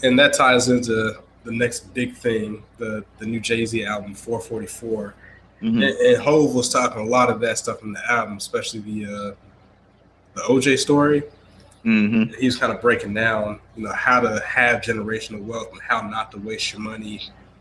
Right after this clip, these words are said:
Speaker 1: how to invest your money. And, and that's the great thing about rap music. I think a lot of people that are against it,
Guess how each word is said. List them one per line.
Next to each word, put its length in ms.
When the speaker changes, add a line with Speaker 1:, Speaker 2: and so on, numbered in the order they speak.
Speaker 1:
how 200
to 180
invest 440
your 80
money. 340
And, 120
and 80
that's 160
the 60
great 240
thing 140
about 200
rap 200
music. 320
I 80
think 240
a 40
lot 220
of 80
people 200
that 100
are 80
against 420
it, 180